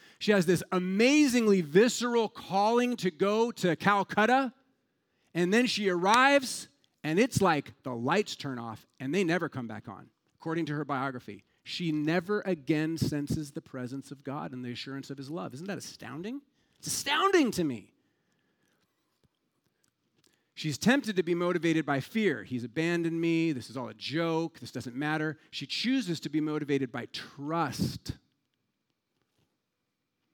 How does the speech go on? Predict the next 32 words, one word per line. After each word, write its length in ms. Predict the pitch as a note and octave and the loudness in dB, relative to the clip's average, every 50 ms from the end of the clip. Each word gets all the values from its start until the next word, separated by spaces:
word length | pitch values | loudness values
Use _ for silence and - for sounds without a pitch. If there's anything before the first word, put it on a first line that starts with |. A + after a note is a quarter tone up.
| _ _ _ _ _ - - | _ _ _ _ _ -16 -14
And 140 | C3 A#2+ - | -12 -10 -10
she 100 | C#3 C3+ | -10 -10
trusts 640 | - - - F3 F#3 F3 E3 - - - - - | -12 -8 -4 -2 -2 0 -2 -2 -6 -10 -14 -12
that 160 | C3 C3 - | -12 -10 -10
she's 240 | - - C#3+ A#2+ B2 | -10 -10 -10 -8 -6
loved 260 | C3+ C#3+ D#3 D3+ C#3+ | -6 -6 -6 -6 -6
by 160 | C#3 D3+ C3+ | -6 -6 -4
God. 300 | B2+ C3+ C#3 C3+ C3 B2 | -4 -4 -4 -4 -6 -6
Why? 380 | A#2 B2+ C#3+ C#3+ A#2+ A2 F#2+ G#2 _ | -8 -10 -10 -8 -8 -10 -12 -14 _
Because 240 | - - - D#3+ C#3 | -12 -10 -8 -8 -6
he 100 | G3 F3+ | -2 0
said 400 | - - G3 F#3+ F3+ D3+ C#3 C3+ - | 0 0 0 -2 -4 -6 -8 -12 -14
that 160 | C#3+ B2+ - | -14 -12 -12
she 200 | - - B2+ A#2 | -12 -12 -12 -12
is. 280 | G#2+ F2+ - - - _ _ _ _ _ _ _ _ _ _ _ _ _ _ | -12 -12 -14 -16 -20 _ _ _ _ _ _ _ _ _ _ _ _ _ _
Because 200 | _ - D3 C3 | _ -12 -10 -10
he 80 | E3+ | -10
said 300 | D#3+ - D3+ D#3 D#3 - | -8 -8 -8 -8 -8 -10
that. 180 | - G#2+ - - _ _ _ _ _ _ _ _ _ _ _ _ _ _ _ _ _ _ _ _ _ _ _ _ _ _ | -12 -14 -16 -16 _ _ _ _ _ _ _ _ _ _ _ _ _ _ _ _ _ _ _ _ _ _ _ _ _ _
She 180 | - - - E3 | -12 -8 -4 -2
ministers 580 | D#3+ F3+ G3 G3+ F#3+ - - F#3 F#3+ F#3 - - | 0 0 2 0 0 0 -2 -2 -2 -2 -2 -6
for 120 | - D3+ | -8 -6
something 320 | - - F#3+ F3 E3 F3+ | -4 -4 -4 -4 -2 -2
like 200 | E3 D3+ C3 - | -2 -2 -2 -4
forty-five 800 | - - - G3+ G#3+ A#3 B3+ A#3+ - - A3 G3+ G3 F#3+ E3 C3+ | -6 -8 -6 -4 -2 -2 -2 -4 -4 -2 0 0 0 0 -2 -4
years 640 | D3 E3+ F3 E3+ C#3+ B2 A2+ A2 - - - - - _ _ _ _ _ _ _ _ _ _ _ _ _ _ _ _ _ _ _ _ _ _ _ _ _ _ _ _ _ _ _ _ _ _ _ _ | -4 -2 -2 -2 -2 -2 -6 -10 -14 -16 -16 -18 -20 _ _ _ _ _ _ _ _ _ _ _ _ _ _ _ _ _ _ _ _ _ _ _ _ _ _ _ _ _ _ _ _ _ _ _ _
from 300 | _ - - F3+ E3+ D#3+ | _ -8 -6 -4 -4 -4
the 100 | D3 C3+ | -4 -6
fuel 600 | - - - - - F3+ G#3 A#3+ C4 C4 B3 G#3+ F#3+ | -8 -10 -14 -14 -8 -4 -2 0 0 2 2 0 0
that 140 | E3+ - - | 0 -4 -6
she 180 | - - F#3+ | -6 -8 -8
receives 840 | F3+ D#3+ D#3+ C#3+ - - F3+ F#3 D#3+ C#3+ B2 A#2 A2 - - - - | -6 -6 -6 -8 -8 -8 -6 -4 -4 -4 -4 -6 -10 -14 -18 -20 -20